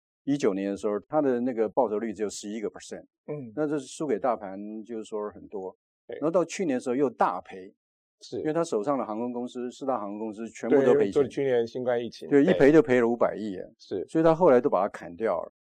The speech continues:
Speaker 1: 所以现在的时代变化太大了。那 Casey Wood 是刚好相反。那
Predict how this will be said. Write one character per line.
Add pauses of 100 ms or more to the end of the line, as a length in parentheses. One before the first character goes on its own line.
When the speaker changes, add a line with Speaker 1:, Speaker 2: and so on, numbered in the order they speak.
(260)
Speaker 1:
所
以
现
在
的
时
代
变
化
太
大
了。 (440)
那
Casey
Wood
是
刚
好
相
反。 (1080)
那